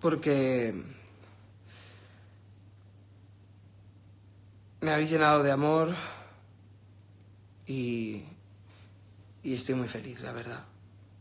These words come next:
Tete, estoy muy feliz, ha sido increíble. No pensaba que podríais sorprenderme con algo después de lo de los globos, porque ¿qué es lo próximo que vais a hacer?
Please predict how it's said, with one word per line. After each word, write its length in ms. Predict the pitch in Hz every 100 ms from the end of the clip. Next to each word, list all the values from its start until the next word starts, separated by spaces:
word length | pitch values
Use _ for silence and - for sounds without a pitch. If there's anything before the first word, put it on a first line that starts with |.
| - -
Tete, 720 | 190 208 202 208 208 - - - - - - - - - - - - -
estoy 220 | 156 - 147
muy 120 | 135
feliz, 500 | 131 123 120 - - -
ha 100 | 131
sido 220 | - 135
increíble. 540 | 131 120 120 117 117 123 - -
No 120 | 147 135
pensaba 340 | 151 151 156
que 120 | 147
podríais 400 | 127 127 135 131
sorprenderme 880 | 131 120 131 127 123 135 139 127 123 - - - -
con 160 | 139 139
algo 320 | 151 143 143 - - - - - - - -
después 280 | 127 - 131
de 80 | 143
lo 100 | 143
de 80 | 127
los 160 | 123
globos, 280 | 135 165 147
porque 340 | 127 120 123 - - -
¿qué 100 | -
es 60 | 131
lo 120 | 135
próximo 380 | 143 180 180 151
que 100 | 143
vais 180 | 135 127
a 40 |
hacer? 300 | 123 160 208